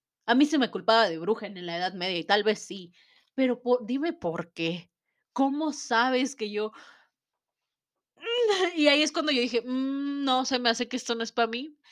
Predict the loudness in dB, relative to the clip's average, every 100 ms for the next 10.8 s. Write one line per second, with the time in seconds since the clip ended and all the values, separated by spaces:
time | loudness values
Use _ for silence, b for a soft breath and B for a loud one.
0 | b _ 4 4 4 0 0 0 2 2
1 | 4 4 4 2 2 0 0 0 -6 -8
2 | -10 -10 -8 -6 -6 -4 0 2 6 6
3 | 4 B B B -2 4 4 4 2 2
4 | 0 2 2 2 0 -2 -2 -4 -4 -4
5 | -4 -6 _ _ _ -6 -2 2 2 2
6 | 0 0 0 -4 _ -10 -6 -4 -6 -8
7 | -14 _ _ _ _ _ _ -8 -4 -2
8 | 0 0 2 2 0 -6 -14 -14 -10 -6
9 | -6 -6 -6 -8 -8 -10 -10 -12 -12 -12
10 | -14 -16 -18 -20 -16 -14 -14 -18